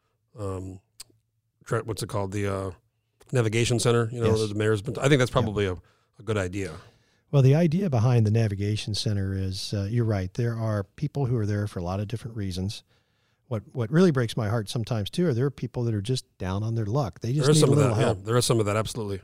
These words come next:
Speaker 2: And there are some people that have some issues, but those can be addressed. And the navigation centers, the idea is you put people in front of the resources that can help them. Uh, ultimately, they have to choose the path, though. They have to choose to go through the
Speaker 1: I mean,
Speaker 2: program.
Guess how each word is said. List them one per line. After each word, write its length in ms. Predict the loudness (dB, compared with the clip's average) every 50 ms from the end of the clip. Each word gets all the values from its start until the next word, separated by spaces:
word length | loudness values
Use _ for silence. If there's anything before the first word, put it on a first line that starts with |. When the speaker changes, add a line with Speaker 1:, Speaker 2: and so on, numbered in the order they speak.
| _
Speaker 2:
And 300 | -2 0 2 4 4 4
there 120 | 4 4 4
are 120 | 2 2
some 240 | 2 2 0 0 0
people 340 | 0 -2 -4 -2 0 0 2
that 120 | 2 2 2
have 180 | 2 0 0
some 300 | 0 0 0 0 0 -2 -8 _ _ _ _ _ _ _ _ _
issues, 460 | -2 -2 -2 0 0 2 2 2 2
but 160 | 2 0 0 0
those 180 | 0 0 -2 -2
can 120 | -2 -2 0
be 140 | 0 0 0
addressed. 460 | 0 0 0 0 0 -2 -2 -2 -2
And 100 | 0 0
the 60 | 2
navigation 680 | 2 2 2 2 2 0 0 2 2 0 0 0 -2
centers, 340 | -2 0 0 0 0 0 0
the 100 | 0 0
idea 360 | 0 0 0 2 2 4 4
is 160 | 2 2 -2
you 60 | -4 -6
put 220 | -6 -6 -8 -8 _ _
people 280 | _ -6 -6 -4 -2 -4
in 60 | -4 -2
front 180 | -2 -2 0
of 60 | 0
the 60 | 0 0
resources 600 | -2 -2 -4 -4 -4 -4 -4 -4 -4 -4 -4 -4
that 160 | -4 -6 -4
can 100 | -6 -4
help 280 | -2 -2 -2 -2 -2 -4
them. 260 | -2 -2 -2 -2 -4 -6 _ _ _ _ _ _ _ _ _ _ _
Uh, 120 | -6 -6 0 2
ultimately, 560 | 2 2 2 0 -2 -2 0 0 0 0 0
they 240 | 0 0 2 2 2
have 300 | 2 2 2 2 0 -2
to 80 | -6 -6
choose 360 | -4 0 0 2 2 2 0
the 80 | -2 -6
path, 380 | -6 -4 -2 -2 -2 -4 -6 -6
though. 180 | -6 -4 -4
They 180 | -2 -2 -2 0
have 200 | 0 0 0 -2 -4
to 80 | -8
choose 340 | -10 -6 -4 -2 -2 -2 -4 -6
to 80 | -6
go 160 | -4 -4 -4
through 200 | -4 -4 -4 -4 -4
the 80 | -4 -4
Speaker 1:
I 100 | -4 -2
mean, 100 | 0 0
Speaker 2:
program. 240 | 0 0 -2 -4 -8